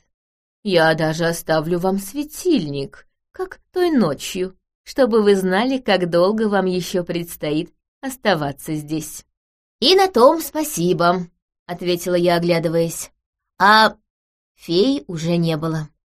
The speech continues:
И что она имела в виду?» подумала я. «Что значит дождаться рассвета? Раз есть возможность, то давай ещё поспим», сказала я сестре, устраиваясь в уголке. «Да, что ещё делать-то?»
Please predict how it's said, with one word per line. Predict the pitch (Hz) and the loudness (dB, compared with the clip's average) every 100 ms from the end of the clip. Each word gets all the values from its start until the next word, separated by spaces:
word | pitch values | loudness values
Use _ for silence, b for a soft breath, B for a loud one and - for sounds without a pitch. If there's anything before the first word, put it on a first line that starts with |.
| _ _ - | _ _ -4
И | 220 | -4
что | - - 175 | -4 -4 0
она | 220 220 214 | 4 4 6
имела | 208 196 208 202 | 4 4 4 2
в | |
виду?» | 196 202 156 - _ _ _ _ | 0 0 -2 -6 _ _ _ _
подумала | 175 170 170 170 165 | -2 0 0 0 0
я. | 156 151 147 _ _ _ | -2 -4 -10 _ _ _
«Что | - 190 | -6 -2
значит | 165 160 240 - 262 _ _ _ - | -2 -2 -2 -4 -10 _ _ _ -2
дождаться | 196 185 160 175 214 202 | -2 -2 -2 -2 0 -4
рассвета? | 190 - 165 156 - _ _ _ _ - | -4 -6 -6 -6 -12 _ _ _ _ -4
Раз | 349 427 269 | 0 2 2
есть | 240 214 | 0 2
возможность, | 175 175 285 381 370 370 - - _ _ _ - | 0 2 2 0 0 -2 -4 -14 _ _ _ -2
то | 208 | 2
давай | 233 226 226 | 4 4 2
ещё | 170 202 | 0 -2
поспим», | 170 160 165 165 156 _ _ _ | -2 -4 -4 -4 -6 _ _ _
сказала | _ - 170 175 165 | _ -6 -2 -2 -2
я | 156 151 | -2 -4
сестре, | 147 - 151 214 - _ _ _ | -8 -10 -8 -8 -10 _ _ _
устраиваясь | 202 190 165 170 196 185 175 | -12 -6 0 2 2 0 -2
в | 165 | -4
уголке. | 170 165 160 160 156 - _ _ _ _ | -2 -4 -4 -10 -10 -12 _ _ _ _
«Да, | 262 294 311 269 196 - _ _ _ _ | -2 2 2 2 -2 -6 _ _ _ _
что | _ 349 | _ -2
ещё | 277 - 196 | -2 0 -2
делать-то?» | 190 214 190 - 180 | 2 2 0 -6 -14